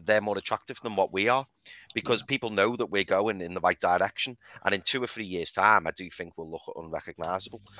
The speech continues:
Speaker 1: So for the player to be, you know, um, ha-,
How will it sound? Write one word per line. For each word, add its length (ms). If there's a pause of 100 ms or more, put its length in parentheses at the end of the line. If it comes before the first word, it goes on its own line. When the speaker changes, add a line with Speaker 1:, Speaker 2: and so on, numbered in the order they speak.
(200)
Speaker 1:
So 180
for 120
the 60
player 420
to 180
be, 340
you 80
know, 220 (460)
um, 500 (120)
ha-, 200